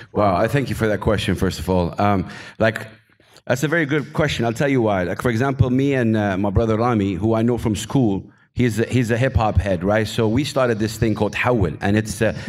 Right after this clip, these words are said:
I really thank him for it because it allowed me to speak in Arabic, um, about the hip hop story generally. What I would say is, man, listen, what you're passionate about.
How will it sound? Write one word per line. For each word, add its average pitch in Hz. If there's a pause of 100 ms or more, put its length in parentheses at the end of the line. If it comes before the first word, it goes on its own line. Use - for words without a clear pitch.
(140)
I 110
really 120
thank 127
him 120
for 131
it 117
because 104
it 110
allowed 110
me 110
to 110
speak -
in 104
Arabic, 131 (340)
um, 92
about 107
the 101
hip 104
hop 98
story 98
generally. 90 (480)
What 131
I 160
would 151
say 180
is, 143
man, 156
listen, 139
what 123
you're 147
passionate 139
about. 117